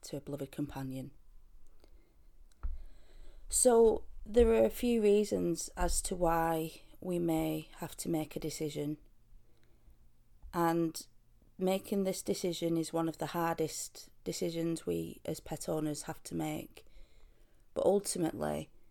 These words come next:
the important thing to remember is that it is an act of kindness. It is the most selfless act that we as pet owners can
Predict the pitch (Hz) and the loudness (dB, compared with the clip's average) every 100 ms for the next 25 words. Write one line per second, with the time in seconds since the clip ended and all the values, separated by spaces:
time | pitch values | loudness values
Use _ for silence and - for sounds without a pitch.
0 | - - - - 190 165 - 185 170 - | -20 -20 -20 -6 0 0 2 2 2 0
1 | 185 185 190 175 165 160 156 147 151 - | -2 -2 0 0 2 0 -2 -2 -4 -10
2 | - - 165 156 - 160 - - - - | -18 -6 -6 -4 -2 0 0 -4 -16 -12
3 | - - 175 170 156 - - 165 160 - | -8 -6 -2 -2 0 -4 -2 0 0 -2
4 | - 156 - - 147 156 - 170 165 - | -8 -10 -8 -6 -4 -4 -4 -6 -6 -10
5 | - - - - - - - - - - | -14 -16 -20 -20 -20 -20 -20 -20 -18 -8
6 | 165 165 - 175 170 - 190 202 170 156 | -4 -4 0 0 0 0 2 4 2 0
7 | 147 - - - - - - 180 170 175 | -2 -6 -10 -12 -10 -4 0 0 0 -6
8 | 160 180 165 - - - - - - - | -4 -2 -2 -6 -14 -16 -18 -18 -20 -20
9 | - - - 190 196 185 170 170 - 175 | -20 -8 0 2 4 4 4 2 -2 -6
10 | - 156 156 151 151 151 - - - - | -2 0 2 0 -2 -6 -14 -18 -18 -10
11 | - 160 | -4 -2